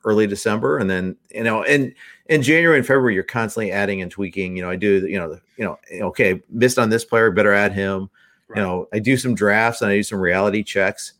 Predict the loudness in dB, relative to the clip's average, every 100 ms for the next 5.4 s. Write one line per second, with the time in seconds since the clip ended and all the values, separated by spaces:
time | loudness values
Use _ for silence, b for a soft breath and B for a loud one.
0 | _ -10 -6 -6 2 4 4 0 -2 -8
1 | -6 -4 -4 -2 -4 -4 -4 -6 -6 0
2 | 2 4 2 -4 _ -14 -4 -2 0 0
3 | 0 0 -4 -2 -2 -2 -6 -8 -10 -12
4 | -10 -4 -4 -6 -12 -6 0 6 6 6
5 | 2 2 -4